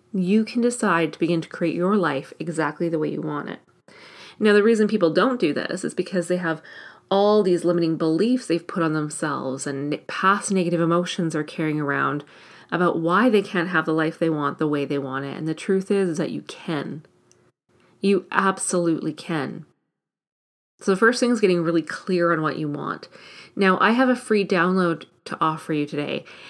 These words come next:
and that is my Perfect Ideal Day hypnosis recording.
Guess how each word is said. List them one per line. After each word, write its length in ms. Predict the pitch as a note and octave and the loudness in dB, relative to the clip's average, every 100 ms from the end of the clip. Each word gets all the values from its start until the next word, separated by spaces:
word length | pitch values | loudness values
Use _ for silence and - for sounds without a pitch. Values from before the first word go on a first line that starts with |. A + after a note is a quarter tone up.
| - | -8
and 180 | - F#3 | 0 2
that 140 | F3+ G3 | 4 4
is 160 | G#3 | 4
my 340 | F#3+ E3+ E3 E3 | 2 2 2 -2
Perfect 420 | - G3+ F#3+ G#3 - | -4 -4 -2 -2 -2
Ideal 460 | E3+ F#3+ F#3 F3+ F3 | 0 0 0 2 2
Day 360 | E3+ E3+ D#3 | 2 2 2
hypnosis 640 | C#3+ - E3+ D#3+ D#3 D3+ - | 0 -4 -4 -2 -2 -6 -6
recording. 540 | D3+ D#3+ C#3+ - - | -6 -2 -2 -4 -10